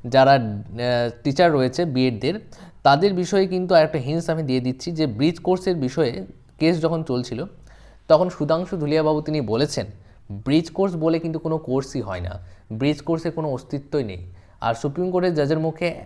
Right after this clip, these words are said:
এরকম কথা মানে কি? এটা তিনাদের যে নলেজটা রয়েছে, সেটা কিন্তু, আহ,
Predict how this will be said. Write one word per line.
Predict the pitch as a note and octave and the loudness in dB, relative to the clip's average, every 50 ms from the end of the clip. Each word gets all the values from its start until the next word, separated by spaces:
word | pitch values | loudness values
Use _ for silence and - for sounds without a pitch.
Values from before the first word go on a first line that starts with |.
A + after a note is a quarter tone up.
| - | -14
এরকম | - - C3+ C#3 D3+ D3+ E3+ E3+ | -8 -6 -2 -2 0 0 -2 -2
কথা | E3 - C#3+ C#3 - F3+ E3 D#3 | 0 0 0 0 2 0 0 0
মানে | D#3 D3 D3+ D3+ | 0 -2 -2 -4
কি? | - B2 G#2 - - | -6 -10 -12 -8 -6
এটা | A#2+ B2+ B2+ C#3+ C#3+ C#3 | -6 0 4 4 4 4
তিনাদের | C#3+ C3+ C#3 D3 D3+ D#3+ D#3 D3+ | 4 2 0 2 2 2 0 0
যে | D3 D#3 | 0 0
নলেজটা | C#3 B2+ A#2 B2+ D3 D3 - - D3+ | 0 0 0 0 0 -2 -2 -2 0
রয়েছে, | C3 C3 B2+ B2+ F3 F3+ | 0 0 0 -2 -2 -2
সেটা | - D3+ C3 C3+ | -2 -2 -2 -2
কিন্তু, | C3 C#3+ C#3 D3 D#3 | -4 -2 -2 -2 -2
আহ, | - | -2